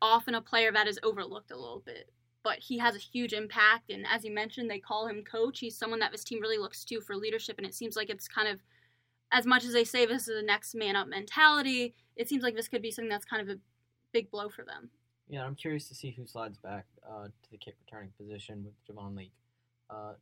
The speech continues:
Speaker 2: Locksley was pretty high on, uh, Rashad Lewis's playmaking ability and putting him back there. Maybe we even see D J Turner back there with him 'cause he's already,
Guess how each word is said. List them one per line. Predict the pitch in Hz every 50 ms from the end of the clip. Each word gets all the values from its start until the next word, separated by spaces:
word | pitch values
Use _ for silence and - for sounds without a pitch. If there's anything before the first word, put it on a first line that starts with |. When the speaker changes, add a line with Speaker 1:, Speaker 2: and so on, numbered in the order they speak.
| _ 95
Speaker 2:
Locksley | 101 104 - - 120
was | 107 -
pretty | - - 110 107
high | 101 107 101 101 104 101
on, | 92 95 98 95 95 101 98
uh, | 98 98 95 - _ _ _ _ _ _ _ _ _ _ _ _ _ _ _ _ - _ _ _ _ _ -
Rashad | 110 107 - 123 110 107 107
Lewis's | 110 110 110 107 - 104 101
playmaking | - - 101 101 101 101 98 - 104 101
ability | 101 95 95 98 98 92 98 104 101 _ _ _ _ _ _ _ _ _ -
and | 92 92 95 95
putting | - 107 98 98
him | 98 107 101 98
back | 95 98 98 101 - -
there. | 101 104
Maybe | 104 98 95 104 104 101
we | 107 110
even | 107 107 110 107
see | 101 - 123 113
D | 104 113 117 117
J | 110 120 120
Turner | 120 - 151 151 143 107 95
back | 101 104 - _
there | - 85 82
with | - 101 -
him | - 92 98
'cause | - 101 98
he's | 107 107 98 107
already, | 101 98 104 117 123 120 110 110 98